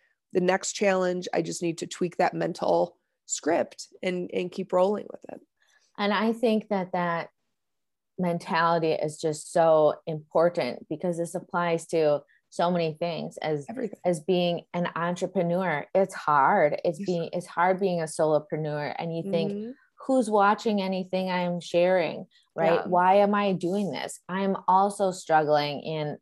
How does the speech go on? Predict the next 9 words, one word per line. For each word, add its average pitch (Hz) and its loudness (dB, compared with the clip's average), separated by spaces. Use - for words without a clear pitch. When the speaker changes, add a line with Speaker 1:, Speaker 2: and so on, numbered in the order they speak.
Speaker 2:
this 175 2
other 185 4
thing," 143 -6
because 165 0
now 175 0
your 185 4
whole 175 4
life 156 4
is 156 0